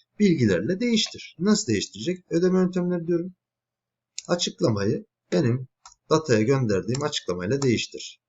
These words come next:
Güncelle. Öde-, güncelleme yöntemi dedim tekrar. Bir de neyimiz vardı bizim? Tanımımızı benim sana datadan gönderdiğim tanımla güncelle dedim. Daha sonra ne yapacağız arkadaşlar? Integer bir sonuç dönelim. Int diyorum. Sonuç eşittir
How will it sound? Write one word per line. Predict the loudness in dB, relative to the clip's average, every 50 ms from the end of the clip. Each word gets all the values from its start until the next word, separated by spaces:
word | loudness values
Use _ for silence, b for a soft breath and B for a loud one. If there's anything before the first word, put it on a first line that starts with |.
| _ _
Güncelle. | -2 0 0 2 2 0 -2 -2 -6 -12 -16 -20 _ _ _ _ _ _ _ -20 -20 -20 _ _ _
Öde-, | -4 0 2 2 0 0 -2 -4
güncelleme | -2 -2 0 2 4 4 4 4 4 2 2 0 -2 -4 _ -6
yöntemi | -4 -4 -2 -2 0 0 0 0
dedim | 0 0 0 0 0
tekrar. | 0 -2 0 0 -2 -2 -2 -6 _ _ _ _
Bir | -2
de | 0 2
neyimiz | 4 4 4 2 0 0
vardı | -2 -2 -2 -4 -6 -6
bizim? | -6 -6 -8 -8 -10 -4
Tanımımızı | 0 0 2 2 2 2 2 0 0 0 -2 -2 -4 -4 -8 _ _ _ _ _ _ _ _
benim | -2 0 0 0 -2
sana | -2 -2 -2 -2 -2 -2
datadan | -4 -6 -6 -6 -4 -4 -4 -4
gönderdiğim | -2 -2 -2 -2 -2 -2 -4 -6 -8 -12 -14 -8
tanımla | -6 -4 -4 -4 -4 -6 -6 -8 -8 -10 _ _ _ _ _
güncelle | -6 -4 -2 -2 -4 -4 -6
dedim. | -8 -12 -14 -18 _ _ _ _ -12 _ -4
Daha | -2 -2 -2
sonra | 0 -2 -2 0 0
ne | -2 -2
yapacağız | -2 -4 -8 -6 -4 -2
arkadaşlar? | -2 -2 -2 -4 -6 -4 -4 -6 -6 -4
Integer | -6 -10 -10 -4 0 2 2 2 2 0 -2 -2
bir | -4 -4 -4
sonuç | -2 -2 -2 -2 -2 -6
dönelim. | -8 -6 -6 -6 -8 -10 -14 B B B B B B B _ _ -6
Int | -4 -4 -4 -2 -2
diyorum. | -2 0 0 -2
Sonuç | -4 -4 -2 -2 -2 -2 -4 -6 -6
eşittir | -4 -4 -4 -6 -8 _ -12 -12